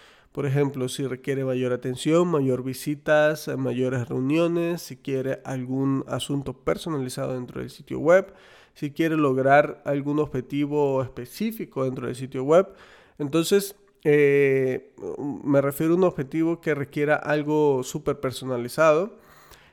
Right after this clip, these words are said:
Entonces, a través de esto, después de establecer todos los elementos comunes que tú presupuestes en el sitio web,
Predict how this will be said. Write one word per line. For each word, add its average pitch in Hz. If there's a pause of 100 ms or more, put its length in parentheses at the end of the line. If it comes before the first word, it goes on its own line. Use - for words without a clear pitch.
Entonces, 202
a 226
través 180
de 202
esto, 202
después 175
de 202
establecer 143
todos 190
los 170
elementos 139
comunes 160
que -
tú 151
presupuestes 143
en 139
el 127
sitio 156
web, 160